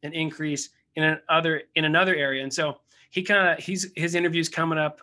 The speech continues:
uh, really soon, but he shares a little bit about his journey of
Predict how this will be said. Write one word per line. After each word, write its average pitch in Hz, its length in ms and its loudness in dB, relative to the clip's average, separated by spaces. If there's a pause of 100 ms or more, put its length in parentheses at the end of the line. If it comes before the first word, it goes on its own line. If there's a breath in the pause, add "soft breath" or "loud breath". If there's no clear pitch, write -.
uh, 147 180 -2
really 156 280 -2
soon, 170 280 -4
but 147 80 -4
he 160 140 -4
shares 156 340 -2
a 143 40 -8
little 151 180 -4
bit 151 180 -2
about 147 240 -4
his 151 200 -6
journey 151 380 -4
of 139 160 -8